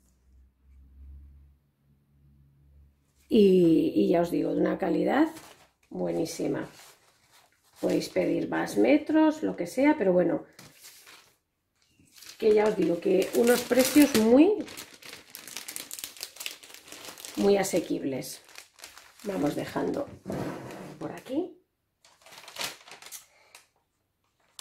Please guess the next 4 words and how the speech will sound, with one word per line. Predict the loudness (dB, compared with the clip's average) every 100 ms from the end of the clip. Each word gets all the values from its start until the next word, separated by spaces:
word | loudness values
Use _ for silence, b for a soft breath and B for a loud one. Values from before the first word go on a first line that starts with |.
| -4
También | 2 4 6 4 0
tienen | -2 2 4 4 2 -4
agujas, | -6 -2 0 0 -4 -8 -8 -14 -18 _ -8
¿vale? | 2 2 2